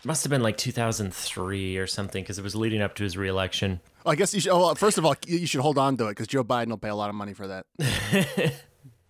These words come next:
Speaker 1: Uh, he is his idol.
Speaker 2: Mm-hmm,
Speaker 1: Um, you
Speaker 2: mm-hmm.
Speaker 1: know, very, very similar tact. Um, but he, uh,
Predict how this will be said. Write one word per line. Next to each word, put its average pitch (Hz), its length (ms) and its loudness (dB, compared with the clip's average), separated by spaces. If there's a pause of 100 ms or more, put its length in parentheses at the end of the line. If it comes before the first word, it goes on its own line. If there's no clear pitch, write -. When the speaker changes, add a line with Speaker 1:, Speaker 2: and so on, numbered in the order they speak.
(1120)
Speaker 1:
Uh, 151 420 2
he 139 140 0
is 135 140 2
his 123 160 0
idol. 120 300 2 (100)
Speaker 2:
Mm-hmm, 139 100 2
Speaker 1:
Um, 113 420 4
you 117 120 4
Speaker 2:
mm-hmm. 110 40 4
Speaker 1:
know, 101 180 2 (260)
very, 127 320 2
very 143 320 2
similar 147 340 2
tact. 131 480 -2 (140)
Um, 110 500 0 (880)
but 127 400 -2 (100)
he, 135 460 0
uh, 131 420 2